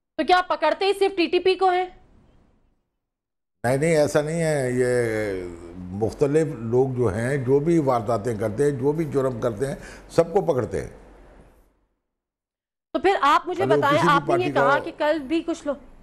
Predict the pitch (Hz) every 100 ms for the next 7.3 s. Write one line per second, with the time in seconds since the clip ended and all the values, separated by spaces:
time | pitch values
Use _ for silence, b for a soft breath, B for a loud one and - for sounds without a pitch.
0 | - - _ _ _ _ _ _ - 339
1 | 330 226 b b b b - - 349 427
2 | - - 359 349 - 208 294 381 370 330
3 | 370 339 294 262 240 202 _ _ - 320
4 | 415 381 370 370 330 311 339 302 349 370
5 | 285 269 302 339 311 311 311 269 277 285
6 | 269 330 339 269 311 302 277 269 277 320
7 | 302 262 285